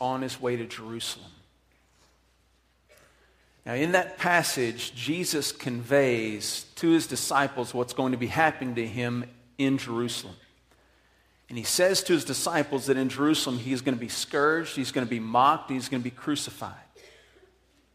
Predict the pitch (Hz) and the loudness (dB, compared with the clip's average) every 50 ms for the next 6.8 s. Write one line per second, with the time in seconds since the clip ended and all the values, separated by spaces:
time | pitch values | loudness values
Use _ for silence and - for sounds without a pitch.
0 | _ _ _ _ _ _ - _ _ _ _ - 123 120 123 123 165 180 180 143 | _ _ _ _ _ _ -20 _ _ _ _ -12 -8 -8 0 2 2 2 2 4
1 | 147 160 170 175 175 - 180 170 - - - 190 180 - - - 151 - - - | 6 6 6 6 6 2 -2 -4 -2 2 4 4 4 2 -2 -6 -8 -8 -8 -4
2 | 190 185 190 196 190 180 143 120 117 107 104 107 117 135 147 147 - _ _ _ | -2 -2 0 0 -2 -2 0 0 0 0 0 -2 -6 -8 -10 -14 -18 _ _ _
3 | _ _ _ _ _ _ _ _ _ _ _ _ _ _ _ _ _ _ _ _ | _ _ _ _ _ _ _ _ _ _ _ _ _ _ _ _ _ _ _ _
4 | _ _ _ _ _ _ - 127 120 147 139 135 135 - 190 160 143 120 139 156 | _ _ _ _ _ _ -12 -4 -2 0 0 2 2 2 0 0 0 0 2 2
5 | 156 143 117 123 120 127 151 160 170 175 - - - 143 139 135 127 147 147 147 | 2 2 0 -2 -4 -4 -2 -2 0 0 -2 -2 -2 0 0 0 2 2 2 2
6 | 147 147 135 113 123 123 127 135 135 131 - - - 95 92 | 0 -2 -4 -6 -4 -2 -2 0 0 -2 -4 -6 -8 -10 -14